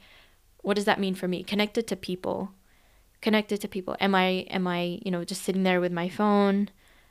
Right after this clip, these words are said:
uh, you know, ignoring them, and they're talking to me, I'm getting annoyed 'cause they're talking to me, when I could really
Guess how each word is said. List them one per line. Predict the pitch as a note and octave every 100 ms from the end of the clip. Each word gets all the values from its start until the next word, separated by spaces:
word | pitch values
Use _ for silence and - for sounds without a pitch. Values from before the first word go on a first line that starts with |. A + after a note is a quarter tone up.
| _
uh, | F3+ F3 E3+ -
you | F3+
know, |
ignoring | E3+ F3+ G#3 A3 G#3+
them, | G#3 G3+ G3+ G3 G3 G3+ - _ -
and | F3+ F3 E3+
they're |
talking | F3+ G3+ G3+
to | G3
me, | F3+
I'm |
getting | F3+ F3+ F3
annoyed | G3 G#3+
'cause | G#3
they're | F#3
talking | F3 A3 A3+ G3+
to |
me, | F3+ F3
when | F3+ F#3+ F3
I | - F3+
could | -
really | G3 F3+ F3+ F3